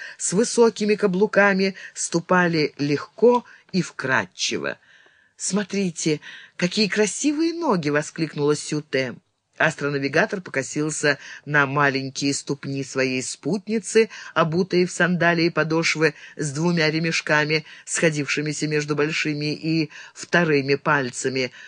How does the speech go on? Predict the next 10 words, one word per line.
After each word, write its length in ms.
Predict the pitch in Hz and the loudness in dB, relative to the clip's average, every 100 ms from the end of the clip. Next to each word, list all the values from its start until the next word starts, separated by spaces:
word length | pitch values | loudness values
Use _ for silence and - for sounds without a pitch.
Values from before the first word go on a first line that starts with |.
| - - - | -20 -20 -10
Ровные, 600 | 110 107 202 294 269 226 | -2 2 4 2 2 2
как 240 | 180 185 175 | 2 -2 -2
у 60 | |
детей, 420 | 147 151 - 202 | -4 -4 2 2
ноги 460 | 175 175 160 139 139 | 2 2 0 -2 -6
Сюте 640 | - - 143 135 - 220 294 | -6 -6 -4 -4 0 0 0
казались 680 | - 135 135 147 147 143 - | -4 -2 0 0 0 -4 -6
босыми 720 | 123 127 - - 262 262 240 | -2 -2 -2 -4 -4 -4 -4
и 160 | - 170 | -2 -2
беззащитными. 1080 | 143 131 127 131 - - 131 - 123 127 | -2 -2 -4 -4 -4 -4 -6 -6 -4 -4